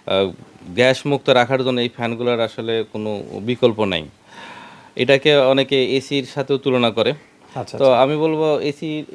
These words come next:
Speaker 1: এসি যেমন একটা, মানে একটা আপনার ঘরকে ঠান্ডা করবে, এই, এটাও আপনার ওইরকমই আপনার মুরগির ঘরকে, আহ, শীতল রাখবে, মুরগিকে, মুরগির প্রোডাকশন এবং মুরগির প্রোডাক্টিভিটি নিশ্চিত করবে।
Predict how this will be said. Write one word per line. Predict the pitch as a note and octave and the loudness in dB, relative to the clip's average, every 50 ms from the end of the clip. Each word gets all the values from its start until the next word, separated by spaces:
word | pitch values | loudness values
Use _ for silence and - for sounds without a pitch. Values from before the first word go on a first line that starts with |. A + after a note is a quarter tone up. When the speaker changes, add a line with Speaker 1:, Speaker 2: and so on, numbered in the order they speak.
| D2+ - | -12 -6
Speaker 1:
এসি | - D3+ D3 - F3+ E3+ | -6 -6 -4 -4 -4 -2
যেমন | E3 E3 D#3+ D#3+ D3 | -2 -2 -2 0 -2
একটা, | C#3+ C3+ - - C#3 C3+ B2+ A2+ A2+ | -2 -2 2 2 4 4 4 2 0
মানে | A#2+ A#2+ A#2+ A#2 A#2 A#2 | -2 -2 0 0 0 0
একটা | A#2 - B2+ A#2+ | 0 2 2 0
আপনার | A#2 A#2+ B2 A#2+ | 2 0 -2 -4
ঘরকে | G#2 G#2+ A#2 A#2+ A#2 - - | 0 0 0 0 0 -2 -4
ঠান্ডা | - B2 A#2+ A#2 A#2+ A#2+ | -2 -2 0 0 0 0
করবে, | A2+ A#2+ G#2+ G#2 G#2+ | 0 -2 -2 -2 -4
এই, | - D2 A2+ A#2+ B2 - C3 | -4 -4 -4 -4 -4 -4 -4
এটাও | B2+ B2 D3 D3+ D3+ C3 | -4 -2 -2 0 0 0
আপনার | A#2 A2+ - B2 A#2+ | -2 -2 -4 -4 -4
ওইরকমই | A2+ A#2 A#2+ C3+ B2+ C#3+ D3 C#3 B2+ A2+ | -2 -2 -2 -2 -2 -2 -4 -4 -2 -2
আপনার | G#2 G#2+ G#2+ A2 A2 | -2 -2 -2 -4 -4
মুরগির | G#2+ A2 A2+ G#2+ G2+ A2+ A2+ G#2+ | -2 -2 -2 -2 -2 -2 -2 0
ঘরকে, | A2 A#2 A2+ A#2 - - D#3+ F3+ | 0 0 0 0 0 0 0 0
আহ, | F3+ - - - - - - - - - G2+ G2 G2 F#2+ F#2 F2 | -2 -6 -16 -20 -20 -20 -20 -18 -8 -4 0 2 2 2 2 0
শীতল | E2 - - C#3 B2 - A#2 A2 | -2 -4 -4 -2 0 2 2 4
রাখবে, | G#2+ G#2+ G2+ F#2+ G#2 D3+ F3+ G#3 D#3 | 4 4 2 2 -2 -4 -4 -4 -6
মুরগিকে, | B2 G#2+ A2 G2+ G#2 G#2 G2 - A2+ A2 G#2 - | -4 -4 -4 -4 -4 -6 -4 -2 -2 -2 -2 -2
মুরগির | A2+ A#2 A2 G#2+ A2 - - | -4 -4 -4 -4 -6 -2 0
প্রোডাকশন | A2+ A2 A#2 A#2+ - - - C#3 B2+ | 2 2 2 0 -2 -6 -8 -6 -6
এবং | A#2 G#2+ G#2 G#2 G#2 G2 G2+ | -4 -4 -4 -6 -6 -6 -6
মুরগির | G#2+ G2 - A2 G2+ | -8 -6 -6 -8 -6
প্রোডাক্টিভিটি | - A2 G#2+ G#2+ - - A2+ G2 G#2 F#2+ - G#2 | -4 -4 -4 -4 -4 -6 -6 -6 -6 -6 -4 -4
নিশ্চিত | F#2+ F#2 E2+ - - D#2+ E2+ | -4 -6 -6 -8 -10 -8 -8
করবে। | D#2+ D#2 D#2 - - C2+ | -6 -6 -8 -8 -10 -12